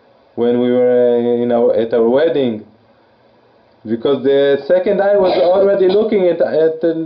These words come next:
different man on the golden calf." But Hashem is saying, "I was so thrilled when you looked at me with one eye."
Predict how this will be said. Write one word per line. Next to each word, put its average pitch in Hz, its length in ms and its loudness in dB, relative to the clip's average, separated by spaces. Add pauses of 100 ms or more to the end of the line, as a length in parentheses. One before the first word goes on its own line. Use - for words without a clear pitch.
(100)
different 220 460 0
man 120 360 -2 (460)
on 123 140 0
the 143 80 0
golden 160 380 0
calf." 202 360 -2 (1400)
But 117 160 -2
Hashem 185 340 0
is 180 160 -2
saying, 196 260 -2
"I 175 120 2
was 170 320 0
so 196 320 0
thrilled 202 480 0 (640)
when 139 140 0
you 151 100 0
looked 170 280 -2
at 170 120 -6
me 156 160 -4
with 143 180 -2
one 131 320 0
eye." 110 260 -4